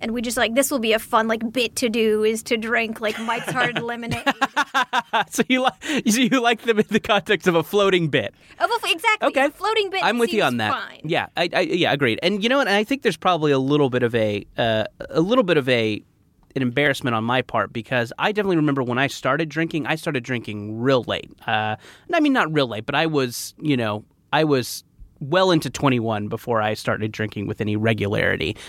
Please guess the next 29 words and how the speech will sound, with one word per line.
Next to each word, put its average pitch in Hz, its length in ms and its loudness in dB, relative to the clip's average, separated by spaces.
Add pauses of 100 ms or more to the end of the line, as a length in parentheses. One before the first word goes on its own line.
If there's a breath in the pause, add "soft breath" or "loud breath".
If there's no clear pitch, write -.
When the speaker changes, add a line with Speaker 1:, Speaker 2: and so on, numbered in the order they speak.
(120)
Speaker 2:
I 123 60 -4
definitely, 120 760 -2
you 127 80 -8
know, 110 140 -6
had 127 220 -4 (100)
one 147 140 2
or 147 60 0
two 139 260 -2
in 131 60 0
high 131 200 0
school, 117 480 -2 (180 soft breath)
was 107 140 -12
very 123 320 2
afraid 113 380 0
of 107 100 -4
it. 107 160 -2 (380 loud breath)
Uh, 104 500 -2 (100)
so 117 420 -2 (120)
definitely 160 400 2
my 131 480 2
first - 340 -2
couple 151 240 0
months 135 240 2
of 113 100 -6
drinking 117 420 -2
were 123 180 4
Smirnoff 139 560 0
Ice 156 220 0
based, 202 440 -2